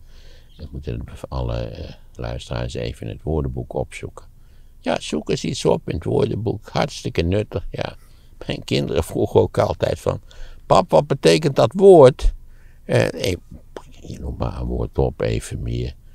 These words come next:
En dan zei ik altijd: "Ja, dat, eh, weet ik wel, maar dat ga ik jullie niet vertellen. Je moet het opzoeken." Dat is nou, hè, zoek eens wat op. Oké, dus dit, dit,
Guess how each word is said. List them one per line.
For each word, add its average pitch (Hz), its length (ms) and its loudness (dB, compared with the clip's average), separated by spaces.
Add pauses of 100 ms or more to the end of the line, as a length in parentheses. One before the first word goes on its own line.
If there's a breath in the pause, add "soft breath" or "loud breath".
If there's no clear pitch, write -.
(320 soft breath)
En 107 160 -8
dan 117 80 -2
zei 107 160 0
ik - 140 -2
altijd: - 300 0
"Ja, - 260 0
dat, - 240 -6
eh, - 80 -2
weet 127 240 0
ik 170 120 -8
wel, - 160 2
maar 147 100 0
dat 123 80 -6
ga 117 120 0
ik - 120 -4
jullie 87 260 0
niet - 180 -4
vertellen. - 400 -2
Je - 80 -6
moet 120 120 0
het 156 120 -2
opzoeken." - 800 4
Dat - 200 -10
is - 140 -10
nou, - 260 -2 (140)
hè, 170 220 -4 (360)
zoek - 320 -4
eens 165 140 -2
wat 151 240 -6
op. - 140 -4 (960 soft breath)
Oké, - 360 -4
dus - 180 -10
dit, 190 160 -2 (120)
dit, 185 180 -4